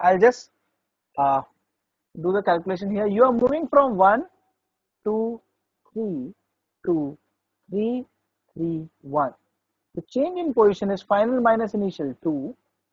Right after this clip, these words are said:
three minus two, one, one minus three minus two.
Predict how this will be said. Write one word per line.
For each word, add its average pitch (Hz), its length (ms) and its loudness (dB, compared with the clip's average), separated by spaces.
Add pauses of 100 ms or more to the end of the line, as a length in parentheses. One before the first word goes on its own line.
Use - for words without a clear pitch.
(800)
three 208 180 -2
minus 175 400 -2
two, 165 80 -8
one, 143 560 0 (500)
one 196 240 4
minus 185 400 -2
three 196 100 -6
minus 123 460 -10
two. - 100 -20